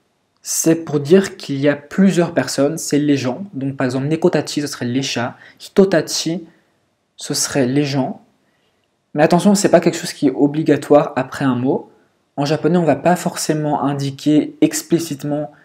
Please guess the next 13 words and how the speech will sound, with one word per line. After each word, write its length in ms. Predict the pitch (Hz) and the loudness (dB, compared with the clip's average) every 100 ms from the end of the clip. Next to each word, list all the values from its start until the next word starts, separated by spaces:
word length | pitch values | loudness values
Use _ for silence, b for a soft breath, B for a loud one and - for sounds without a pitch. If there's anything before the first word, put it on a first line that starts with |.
| b _ | b _
qu'un 140 | - | 0
mot 160 | 135 151 | 2 2
est 60 | 143 | 2
au 80 | |
pluriel. 560 | 135 135 127 139 156 190 B B - | 0 -4 0 2 2 -2 B B -4
On 60 | |
va 140 | 143 139 | -2 -2
plus 160 | - | -4
souvent 260 | - 160 175 | -2 2 2
le 60 | |
comprendre 380 | 180 143 - 147 | 2 -2 -2 -4
du 100 | 127 | -4
contexte. 680 | 117 107 147 - - - - | -6 -2 -2 -2 -8 -12 -14